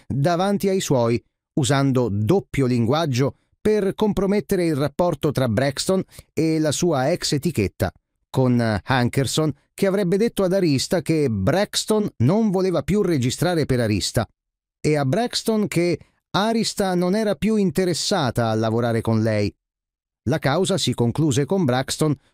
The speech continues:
costretta a restituire un anticipo di trecentosettantacinquemila dollari a Hankerson, che avrebbe anche ricevuto una percentuale delle vendite del suo prossimo album,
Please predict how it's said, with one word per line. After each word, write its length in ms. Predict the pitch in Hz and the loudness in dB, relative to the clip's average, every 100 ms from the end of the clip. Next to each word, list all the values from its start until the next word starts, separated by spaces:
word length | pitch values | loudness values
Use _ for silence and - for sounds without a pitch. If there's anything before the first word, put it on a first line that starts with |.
| - | -6
costretta 680 | 180 - - 196 202 - - - | -2 -2 0 0 0 -4 -4 -2
a 120 | 143 | 0
restituire 720 | 170 - 165 160 180 220 196 | 0 0 -2 0 0 2 2
un 160 | 165 151 | 2 2
anticipo 640 | 147 196 202 180 160 151 | 0 0 0 -2 0 0
di 120 | 139 | 0
trecentosettantacinquemila 1600 | - 139 147 185 180 170 143 - 147 143 135 151 143 143 165 160 110 | 0 -2 0 0 0 0 -2 0 0 0 0 0 0 0 2 0 0
dollari 500 | 131 151 135 123 123 | 2 0 0 0 0
a 80 | 98 | 0
Hankerson, 600 | 151 127 113 95 - 110 - - - _ - | 0 0 -2 -2 -2 -2 -4 -20 -20 _ -2
che 120 | 131 | 0
avrebbe 380 | 123 135 117 131 | 2 0 0 0
anche 300 | 139 135 127 | 0 0 0
ricevuto 640 | 131 135 139 180 147 120 | 2 0 2 2 2 2
una 180 | 113 107 | 2 0
percentuale 760 | 117 - 117 117 123 131 117 | -2 0 0 2 0 0 0
delle 220 | 104 110 | 0 0
vendite 560 | 113 156 127 113 113 104 | 0 2 2 2 0 0
del 180 | 101 101 | 0 -2
suo 220 | - 104 | -2 -2
prossimo 460 | 104 104 117 143 170 | 0 -2 0 0 0
album, 360 | 147 123 131 | 0 2 0